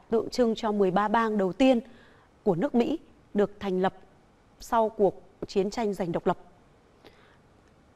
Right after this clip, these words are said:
Và có năm mươi ngôi sao màu trắng trên nền lá cờ màu xanh đại diện cho năm mươi bang của nước Mỹ ngày nay.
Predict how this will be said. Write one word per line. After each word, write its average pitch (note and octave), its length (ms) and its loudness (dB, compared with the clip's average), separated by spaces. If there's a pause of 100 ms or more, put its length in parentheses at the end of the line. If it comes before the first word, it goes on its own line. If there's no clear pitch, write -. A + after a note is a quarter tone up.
Và G3 420 2 (180)
có F#3+ 180 -2
năm C#4+ 300 2
mươi C#4+ 100 2
ngôi C4+ 200 4
sao A#3+ 360 2 (500)
màu G3 220 6
trắng A3 360 0
trên A#3 220 2
nền G3+ 200 4
lá F3+ 180 -2
cờ A3 200 0
màu F3+ 220 -2
xanh G#3+ 360 0
đại G3 180 -2
diện G3 220 -4
cho G#3 240 -4
năm A3+ 240 0
mươi A3 100 2
bang G#3+ 260 0
của E3+ 120 -8
nước G#3+ 180 -4
Mỹ G#3 140 0
ngày A3+ 180 -2
nay. G#3 220 2